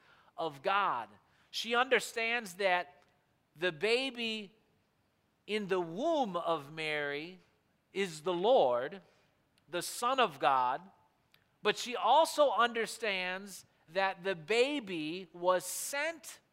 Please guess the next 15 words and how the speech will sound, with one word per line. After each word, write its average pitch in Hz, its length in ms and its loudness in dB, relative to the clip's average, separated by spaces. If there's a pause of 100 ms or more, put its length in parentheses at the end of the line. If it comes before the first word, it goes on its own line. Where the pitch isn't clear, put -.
by 151 300 2
the 143 160 -6
Lord, 113 540 -6 (880)
God 165 520 4 (420)
the 143 80 -12
Father. 196 600 -2 (2500)
Now, 170 340 4
Elizabeth 208 640 2
is 190 200 -2
rejoicing 214 720 0
over 185 320 0
Mary 185 560 0
because 180 540 -4
she 254 180 -4
understands 214 1160 -2